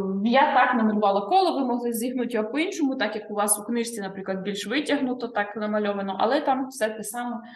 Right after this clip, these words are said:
можете дивитися. Тільки що у книжці нема лампочки, і в книжці тут плюс, а тут мінус. Все остальне в книжці точно так само.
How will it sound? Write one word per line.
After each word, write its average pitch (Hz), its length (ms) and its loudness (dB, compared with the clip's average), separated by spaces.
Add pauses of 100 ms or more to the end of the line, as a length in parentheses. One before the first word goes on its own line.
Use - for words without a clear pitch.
(160)
можете 208 240 -6
дивитися. 185 300 0
Тільки 233 240 -4
що - 180 -2 (280)
у 220 80 -8
книжці 302 380 0
нема 233 360 2
лампочки, 202 680 0 (420)
і 214 80 -4
в 214 80 -4
книжці 269 440 -2
тут 254 340 -6
плюс, 320 240 -2
а 226 100 -2
тут 240 200 -6
мінус. 185 520 -6
Все 254 220 -4
остальне 277 340 -2
в 302 80 -4
книжці 240 300 -2
точно 214 300 -8
так 202 160 -14
само. 180 320 -14